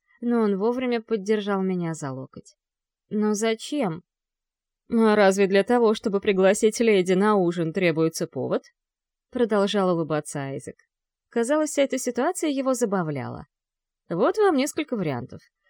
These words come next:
Благодарность за поимку у Уолша, извинения за испорченное свидание с тем же Уолшем.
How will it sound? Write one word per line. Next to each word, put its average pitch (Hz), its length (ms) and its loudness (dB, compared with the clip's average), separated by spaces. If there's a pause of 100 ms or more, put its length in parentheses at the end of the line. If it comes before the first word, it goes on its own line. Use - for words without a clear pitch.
(120)
Благодарность 320 760 2
за 226 80 -2
поимку 226 480 -2
у 160 200 2
Уолша, 240 380 -2 (340)
извинения 247 760 0
за 196 180 0
испорченное 226 640 -2
свидание 208 640 -2
с - 80 -10
тем 208 260 0
же 202 140 -2
Уолшем. 185 560 -4